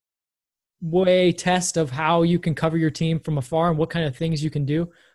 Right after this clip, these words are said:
I'm excited to see, M L S has already promised us that the way that they cover the games in game, um, or in stadium, well, it's not really a stadium, but is gonna be very different. Um, we're gonna get some different things. I, I don't think they're gonna pipe in crowd noise 'cause that doesn't really make sense when there's no,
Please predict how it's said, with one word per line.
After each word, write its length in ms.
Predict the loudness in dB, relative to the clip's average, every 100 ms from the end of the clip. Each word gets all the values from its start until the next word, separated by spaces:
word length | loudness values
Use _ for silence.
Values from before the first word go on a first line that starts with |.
| -4
I'm 100 | 0
excited 320 | 2 4 2
to 60 | 0
see, 360 | 2 2 2
M 120 | 2 4
L 80 |
S 120 | 4 4
has 100 | 2
already 180 | 2
promised 440 | 0 -2 0 2 2
us 140 | 0
that 140 | -2 -2
the 80 | -2
way 280 | 2 2
that 180 | 2 0
they 300 | 2 0 -2 _ _ _ -6
cover 220 | -2 0
the 80 | 2
games 340 | 2 2 0 0
in 220 | 4 6
game, 380 | 4 2 0 -6 _ _ _
um, 220 | -4 -2
or 100 | -4
in 240 | -2 2 4
stadium, 520 | 4 4 4 2 0
well, 100 | -2
it's 120 | -4
not 120 | -4
really 180 | -2 -2
a 60 | -2
stadium, 560 | 2 2 2 0 -2 -4
but 220 | -2 -2 -2
is 140 | -2
gonna 140 | 0 2
be 100 | 4
very 220 | 4 2
different. 380 | 2 0 -2 -4 _ _ -8
Um, 200 | -2 0
we're 80 | 0
gonna 140 | 0
get 180 | 0 0
some 120 | 0
different 300 | 0 -2 -2
things. 260 | -2 0 0
I, 160 | 0
I 40 | 2
don't 140 | 2
think 140 | 2 2
they're 80 |
gonna 120 | 2 0
pipe 280 | 0 -2
in 100 | 0
crowd 260 | 0 0 2
noise 240 | 2 0
'cause 120 | -2 -4
that 120 | -2
doesn't 180 | -2 0
really 160 | -2
make 180 | -2 -4
sense 300 | -2 -4 -4
when 100 | -6
there's 140 | -4 -2
no, 280 | -2 -4